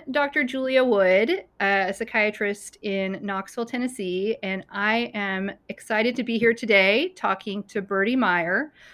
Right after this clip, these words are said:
who is the Certification and Training Director for Postpartum Support International, or P S I, as it is often called. And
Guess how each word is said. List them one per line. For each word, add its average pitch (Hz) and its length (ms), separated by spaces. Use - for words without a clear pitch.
who 226 240
is 208 260
the 196 260
Certification 233 840
and 202 200
Training 220 400
Director 185 640
for 196 200
Postpartum 190 600
Support - 640
International, 180 840
or 190 500
P 254 220
S 233 180
I, 165 460
as 180 380
it 190 120
is 185 120
often 180 340
called. - 360
And 214 300